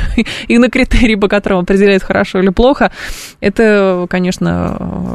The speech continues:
можно удивляться много раз. А, обучение штука длинная или на фьючерс, но тут думать надо, либо на сегодня. Любой вуз хороший, даже если это какой-то лесозаготовительный с кафедры берёзы. Главное, поступить и потом не идти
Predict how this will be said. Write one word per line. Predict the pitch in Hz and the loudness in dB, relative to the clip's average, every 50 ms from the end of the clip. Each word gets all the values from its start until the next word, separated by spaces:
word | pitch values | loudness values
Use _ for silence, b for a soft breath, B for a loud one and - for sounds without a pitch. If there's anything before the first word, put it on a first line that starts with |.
| - - - | -6 -4 -2
можно | 175 180 175 170 175 | -2 0 2 2 2
удивляться | 175 180 202 208 214 208 190 - - 175 | 2 4 4 4 4 2 2 0 -2 -4
много | 180 180 180 175 180 | -2 -2 0 -2 -2
раз. | 143 - - - | -4 -6 -8 -6
А, | - - 185 180 180 175 180 | 0 2 4 4 4 4 4
обучение | 185 233 - - 339 330 277 | 4 2 2 2 2 2 2
штука | 247 - - - - | 0 0 0 2 2
длинная | 202 196 196 208 196 196 190 190 196 | 4 4 6 6 6 6 6 4 4
или | 202 214 | 4 4
на | 214 220 208 | 4 4 2
фьючерс, | 208 - 196 196 180 - 254 254 - - | 2 2 2 2 2 2 0 -2 0 0
но | 262 233 | 0 0
тут | - 240 208 196 | 2 2 2 4
думать | 233 233 214 214 - | 4 4 4 4 2
надо, | 214 202 196 185 185 | 2 2 2 2 2
либо | 185 208 208 240 | 2 2 2 2
на | 269 | 0
сегодня. | 247 - - 254 208 196 196 196 170 190 185 185 B B B B B B B B B B B B | 0 0 0 0 2 4 4 4 4 4 2 2 B B B B B B B B B B B B
Любой | 202 208 240 220 254 294 269 | 2 2 2 4 4 2 2
вуз | 233 254 269 208 | 2 2 0 0
хороший, | - - 226 220 226 254 269 247 - 240 220 | 0 2 2 4 4 4 2 2 0 0 2
даже | 202 226 226 214 226 | 2 2 2 2 2
если | 220 233 214 - 214 202 | 2 2 2 2 2 2
это | - - | 2 2
какой-то | 220 214 208 - 240 220 - 202 | 0 0 2 2 0 2 2 4
лесозаготовительный | 202 226 233 - 220 202 190 196 185 190 220 214 214 220 254 226 - 202 196 190 | 4 4 2 2 2 2 2 2 2 2 2 2 2 2 0 0 0 2 2 2
с | - | 2
кафедры | - 220 208 214 196 202 208 | 0 -2 -2 0 0 2 2
берёзы. | 185 180 226 254 277 277 254 208 180 175 | 4 4 4 4 4 4 4 4 4 4
Главное, | 170 170 190 196 196 190 202 202 | 4 4 4 4 4 4 2 0
поступить | - - 202 - - 202 - 262 269 - | 0 -2 -4 0 0 0 0 0 0 0
и | 277 | 0
потом | 196 - 202 196 - 233 220 214 208 | 0 2 0 0 2 2 2 4 4
не | 208 196 | 4 2
идти | - - - 233 226 | 2 0 0 0 0